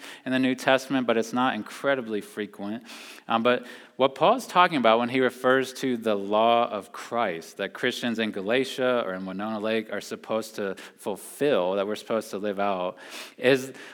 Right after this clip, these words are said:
what some call the law of love. It was something that he taught his disciples most explicitly on the night he was about to be betrayed and arrested and then crucified.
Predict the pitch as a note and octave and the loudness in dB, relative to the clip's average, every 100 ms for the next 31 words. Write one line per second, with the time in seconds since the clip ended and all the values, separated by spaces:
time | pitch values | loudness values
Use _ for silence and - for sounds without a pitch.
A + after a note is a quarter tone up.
0 | - B2 C3+ C3 E3+ F#3 E3+ D#3 B2 A#2 | -4 2 2 2 0 2 4 6 4 2
1 | A#2+ B2 C3 A#2+ G#2 G2+ B2 A#2 E2 D#2+ | 2 4 2 -2 -6 -4 0 0 0 -8
2 | - A#2 A#2+ - C#3+ D3+ D#3 C3+ A2+ D3 | -6 -2 -2 2 0 2 0 0 0 -2
3 | D#3 - D3 D#3 D3+ D3 C3 B2 - C3 | -2 2 4 4 4 -4 -6 -8 2 2
4 | B2+ F#2 F#2+ G2+ A2+ C3+ E3+ - D3 - | 2 0 -6 -2 4 6 6 2 -4 -2
5 | B2+ A#2+ A#2+ G#2 A2 A2 A2 G#2 A2 A#2+ | -2 -2 -2 -2 0 2 0 0 0 0
6 | A2+ A#2 G#2+ G#2+ G#2+ A2 A2 A2 G#2+ G#2 | 0 -2 -2 2 2 0 -4 -2 -2 -4
7 | - - A#2 - D3 C3+ C3+ B2+ G#2 F#2 | -12 -8 -6 -2 4 4 4 2 -2 -4
8 | A#2+ C3 - B2+ A2+ G2 F#2+ - C3+ C3+ | -4 -4 -4 -2 -2 -4 -8 -6 -4 -4
9 | C3 - A#2+ A#2 A2+ | -6 -4 2 4 4